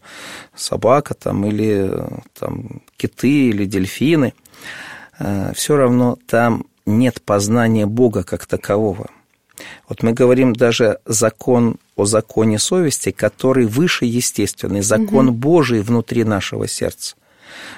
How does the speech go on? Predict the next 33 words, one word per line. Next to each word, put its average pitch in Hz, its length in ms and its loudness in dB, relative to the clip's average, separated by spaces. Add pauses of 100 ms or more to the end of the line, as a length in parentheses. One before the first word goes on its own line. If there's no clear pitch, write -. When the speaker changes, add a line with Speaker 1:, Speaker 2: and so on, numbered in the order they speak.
(140)
Speaker 1:
Вот 123 340 -2
именно 147 420 2
об 131 120 -2
этом 160 280 -2
законе 123 460 0
мы 120 140 0
говорим. 120 460 -2 (280)
Speaker 2:
Мгм. 196 200 -4
Speaker 1:
Понятно, 151 380 2
что - 180 -4
человек 123 280 0
в - 40 -2
своей 120 240 2
жизни 127 360 0
может 120 380 2
допускать - 560 -4
разные, 131 640 2 (540)
э, 113 360 0
ну 101 400 -4
что - 200 -4
ли, 127 80 0
проступки, - 800 -2
или 104 220 -4
маленькие, 120 580 0
или 101 60 -2
большие. 110 600 -4 (380)
Вот - 120 -12
есть 110 160 -4
такая 117 280 2
избитая 117 440 -2
фраза: 104 540 -2 (880)
«Люби 139 260 0
Бога 156 460 0